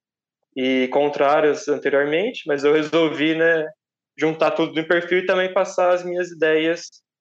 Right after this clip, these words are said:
pra, pras outras pessoas poderem acompanhar, né? Porque tem muita gente que, que pensa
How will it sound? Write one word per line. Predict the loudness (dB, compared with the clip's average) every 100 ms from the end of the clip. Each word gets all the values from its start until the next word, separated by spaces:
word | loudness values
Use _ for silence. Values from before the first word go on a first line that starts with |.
| _
pra, | -6 -4 -6 -4
pras | -2 0
outras | -2 -6
pessoas | -12 -4 0 0
poderem | 0 0 2 0 -4 _ _ -2
acompanhar, | 0 2 2 2
né? | 0
Porque | -2
tem | -2
muita | 0 2 2
gente | 0 -2 -6 -12 _
que, | 0 0 -2 -10 _ _ _ _ _ _ -8
que | -2
pensa | 2 2 2 2 4